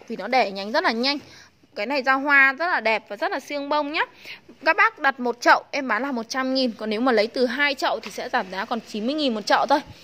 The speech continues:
Ờ, sang bên đây thì em có những chậu phi điệp thân thủ này. Phi điệp thân thủ, đấy, thân nủ mập này. Hàng này em bán là ba trăm hai mươi nghìn đồng một chậu. Nếu lấy từ hai chậu sẽ tính với giá là ba trăm nghìn đồng một chậu.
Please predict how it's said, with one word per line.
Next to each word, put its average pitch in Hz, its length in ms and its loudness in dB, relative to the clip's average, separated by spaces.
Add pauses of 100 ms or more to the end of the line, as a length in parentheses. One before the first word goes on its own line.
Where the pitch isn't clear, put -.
(360)
Ờ, 233 320 0
sang 349 220 2
bên 339 120 0
đây 339 220 4
thì 294 80 -6
em 285 220 -2
có 247 60 0
những 226 220 -4
chậu 277 180 0
phi 285 160 -6
điệp 254 200 4
thân 269 200 2
thủ 214 200 4
này. 202 100 0 (560)
Phi 330 160 0
điệp 302 180 4
thân 311 180 0
thủ, 269 200 2 (140)
đấy, 214 160 0
thân 269 260 0
nủ 226 180 6
mập 202 200 2
này. 202 180 -2 (180)
Hàng 247 240 2
này 240 140 4
em 269 180 -4
bán 220 200 -6
là 247 180 2 (340)
ba 277 240 0
trăm 285 200 -6
hai 285 240 -4
mươi 277 100 -6
nghìn 254 120 -6
đồng 208 140 -6
một 190 120 -12
chậu. - 180 0 (320)
Nếu 214 180 0
lấy 208 160 2
từ 269 180 -2
hai 277 280 2
chậu 262 240 -2
sẽ - 140 -12
tính 220 220 -8
với 208 80 -6
giá 214 180 0
là 285 100 0
ba 262 220 2
trăm 269 180 -8
nghìn 226 140 -8
đồng 196 120 -10
một 190 120 -14
chậu. 269 240 -2